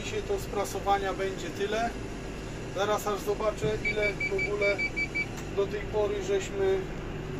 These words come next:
zrobili tak naprawdę bel. Pięćdziesiąt dziewięć bel żeśmy na tej działce zrobili.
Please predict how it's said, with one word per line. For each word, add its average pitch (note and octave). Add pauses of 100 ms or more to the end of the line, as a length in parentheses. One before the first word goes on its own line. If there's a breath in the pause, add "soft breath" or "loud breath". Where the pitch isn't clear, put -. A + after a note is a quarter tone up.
(560)
zrobili G3
tak F3
naprawdę F3+
bel. F3+ (800)
Pięćdziesiąt A3+
dziewięć A3
bel G3+
żeśmy D#3+
na D#3
tej D#3+
działce D3 (120)
zrobili. D3+